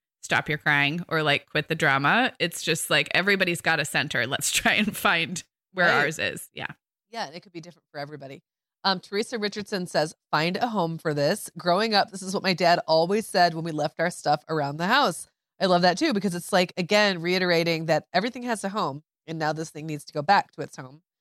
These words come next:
Speaker 2: Um, Amanda Lee says, "Different families make different choices."
Speaker 1: Yep.
Speaker 2: And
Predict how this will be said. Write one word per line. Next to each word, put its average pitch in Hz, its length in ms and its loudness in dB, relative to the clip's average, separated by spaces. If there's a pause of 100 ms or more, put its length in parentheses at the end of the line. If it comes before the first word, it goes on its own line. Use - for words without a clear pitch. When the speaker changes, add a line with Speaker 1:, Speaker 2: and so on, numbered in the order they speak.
(400)
Speaker 2:
Um, 180 280 4
Amanda 202 1160 4
Lee 202 720 0 (160)
says, 196 320 2 (400)
"Different 208 440 -4
families 175 480 -2
make 170 260 -2 (160)
different 170 340 -4
choices." 151 680 -6 (240)
Speaker 1:
Yep. 175 240 -10
Speaker 2:
And 190 260 4